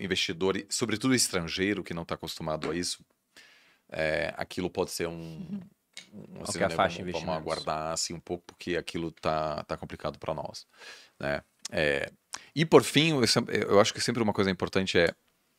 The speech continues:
Speaker 1: quando a gente pensa sobre o futuro, é, é, é preciso ter muita humildade, porque, é, a gente não tem acesso a todas as informações.
Speaker 2: Nem bola de cristal.
Speaker 1: Muitas vezes são decisões pessoais, lembrando, por exemplo, o chanceler da Rússia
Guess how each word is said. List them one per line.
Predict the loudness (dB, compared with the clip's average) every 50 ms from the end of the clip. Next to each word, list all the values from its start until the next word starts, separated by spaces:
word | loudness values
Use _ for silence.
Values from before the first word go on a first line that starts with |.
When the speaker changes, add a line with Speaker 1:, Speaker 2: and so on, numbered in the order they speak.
| _ _ _ _ -20 -20 -20 -20 -20 -20 _ _ _ _ _ -4
Speaker 1:
quando | 0 4 6
a | 6
gente | 6 4 0 -2
pensa | -2 -2 -2 2 2 0 0 0
sobre | -2 -2 -2 -2
o | -4
futuro, | -6 -8 -6 0 4 6 6
é, |
é, | 6 6 2 0 2 0 0 0 0
é | -4
preciso | -4 -4 -4 -2 -2 0
ter | 0 2
muita | 0 2 0 0
humildade, | 0 0 0 0 2 4 4 4 2 -4
porque, | -10 -12 -10 -6 -4 -2 -2 -4 -6 _ _ _ _ _ _ _ _ _ _ _
é, | -6 -4 -2 0 0 0 -2 -4 -6 -6
a | -6 -4
gente | -4 -2 -4 -4 -4 -2
não | -2 -2 -4
tem | -2 -2 -2 -2
acesso | 0 0 0 0 0 -2 -4
a | -6
todas | -6 -6 -6 -6
as | -6
informações. | -6 -4 -4 -4 -4 -4 -4 -4 -4 -6 -6 -8 -8
Speaker 2:
Nem | -8 -8 -8 -6 -6 -6
bola | -4 -4 -4 -4 -6
de | -8 -10 -10
cristal. | -8 -8 -8 -6 -4 -4 -2 -2 -2 -4 -8 -12 _ _ _
Speaker 1:
Muitas | -4 -2 0 0 4 4 4 4
vezes | 4 4 4 4 4 2 0 -2 -2 -2 -2 -2 -2
são | 0 0 0 0 0
decisões | 0 0 0 0 0 0 0 0 0 -2 -6 -8 _ _ _ 0
pessoais, | 2 2 4 4 2 2 2 2 2 2 0 0
lembrando, | 0 -2 0 0 0 0 0 0
por | -2 -2
exemplo, | -2 -2 -4 -4 -4 -4
o |
chanceler | -2 -2 -2 0 -2 0 0 0 0 2 2 2 2 2
da | 0 -2
Rússia | -2 -2 -4 -2 -2 -2 -2 -4 -6 -6 -10